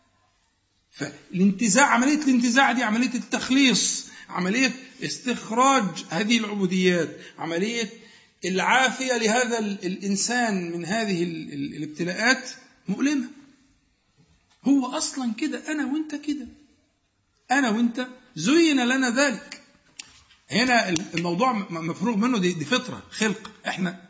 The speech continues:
كذلك. وعشان كده في جنة ونار. الملائكة ما عندهاش الكلام ده. الملائكة لا بتحب المال، ولا بتحب النساء، ولا بتحب الحرث، ولا بتحب الخيل، ولا بتحب حاجة، ولا بتحبش الكلام من ده أصلًا. ولذلك الملائكة لا تختبر، ما فيش، مش مبتلى.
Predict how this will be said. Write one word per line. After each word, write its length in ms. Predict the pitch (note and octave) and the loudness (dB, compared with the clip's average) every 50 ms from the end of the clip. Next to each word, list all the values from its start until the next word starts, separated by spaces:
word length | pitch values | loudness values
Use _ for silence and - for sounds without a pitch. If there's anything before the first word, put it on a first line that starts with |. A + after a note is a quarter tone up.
| _ - | _ -8
كذلك. 520 | - D#3+ D#3+ F#3+ G3+ E3+ A#2 - - - - - | -6 -2 0 0 0 0 -2 -4 -10 -18 -16 -12
وعشان 260 | A2 A2+ - B2 A2+ | -10 -10 -10 -10 -8
كده 220 | - E3+ F#3 G#3 | -6 -4 -4 -2
في 120 | G3 F#3 D#3+ | -4 -4 -6
جنة 240 | D3+ D3+ F3+ A3 C4+ | -6 -6 -6 -4 -4
ونار. 360 | D#4 E4+ E4+ D4 G3+ - - - - - - | -2 -2 -2 -4 -4 -6 -12 -20 -16 -6 -2
الملائكة 400 | F#3 G#3+ G#3 G3 G#3+ G3+ G3 G#3+ | 0 2 2 2 2 0 -2 -2
ما 80 | A3 | -4
عندهاش 320 | G#3+ G3+ F#3 E3+ G#3+ G#3 - | -2 -4 -4 -4 -4 -6 -6
الكلام 320 | - - C4+ C#4+ C#4+ B3 | -6 -4 -2 0 0 0
ده. 100 | F#3+ F#3 - - - - | -2 -4 -8 -12 -6 -2
الملائكة 280 | F#3+ G#3+ A3 G3+ - | 0 0 0 0 0
لا 60 | G3 F3 | -2 -4
بتحب 280 | D#3+ - F3+ G#3 F3+ | -4 -4 -6 -2 -2
المال، 300 | F3 E3+ F3 G3+ A3 G3+ G3 - - - | -2 0 2 0 0 0 -2 -6 -6 -2
ولا 120 | F#3 F3+ | -2 -2
بتحب 260 | F3 - D#3 F#3+ F#3 | -2 -2 -6 -4 -2
النساء، 500 | F#3 F3+ E3+ D3+ G3 G#3+ A3+ A3 - - - | -2 -2 -2 0 0 0 0 -2 -4 -6 -2
ولا 120 | G3 G3 F#3+ | 0 0 0
بتحب 280 | C#3+ - - G3 F#3+ | 0 -2 -4 -4 -4
الحرث، 360 | F3 - - A#3 A3+ - - - - - - | -2 -2 0 0 0 0 -2 -10 -14 -6 -2
ولا 140 | G3+ G3+ | -2 0
بتحب 240 | F#3 - - G3+ F#3+ | 0 -2 -4 -4 -4
الخيل، 260 | F#3 F3 - A#3 A#3 A#3 - - | -4 -4 -4 -6 -6 -6 -6 -4
ولا 120 | G#3+ F#3 | -4 -2
بتحب 140 | F3 F3+ D#3+ | -2 0 2
حاجة، 140 | F3+ G3+ G3 | 2 2 2
ولا 300 | F3+ F#3+ - - - - | 2 0 -2 -6 -14 -20
بتحبش 320 | - - F#3+ G#3 F#3+ - | -16 -8 -8 -6 -6 -6
الكلام 180 | - - F#3 F#3+ | -4 -2 2 2
من 140 | F#3+ F#3 F3 | 2 2 0
ده 120 | F#3 - | -2 -6
أصلًا. 220 | - - - - _ _ _ _ _ _ - - | -12 -16 -16 -18 _ _ _ _ _ _ -6 0
ولذلك 400 | A#3+ C4 A3 F#3 F#3 G3+ F#3+ G#3 | 0 0 2 2 -2 -2 -2 -2
الملائكة 380 | F#3+ E3+ C#3 D3+ E3 - A3 | -4 -6 -6 -8 -10 -10 -12
لا 60 | B3+ | -14
تختبر، 340 | - - - - C4+ A3+ F3 - - _ _ _ _ _ _ _ _ _ _ _ _ _ _ - - | -14 -16 -14 -12 -12 -12 -12 -14 -18 _ _ _ _ _ _ _ _ _ _ _ _ _ _ -6 -4
ما 80 | G#3+ | -4
فيش، 340 | A3+ - A#3+ A#3 - - - | -4 -4 -8 -12 -12 -8 -8
مش 160 | G#3 F#3 - | -6 -4 -4
مبتلى. 380 | A3+ G#3+ - - A3 A3 G3+ F#3+ | -4 -6 -4 -6 -6 -6 -6 -8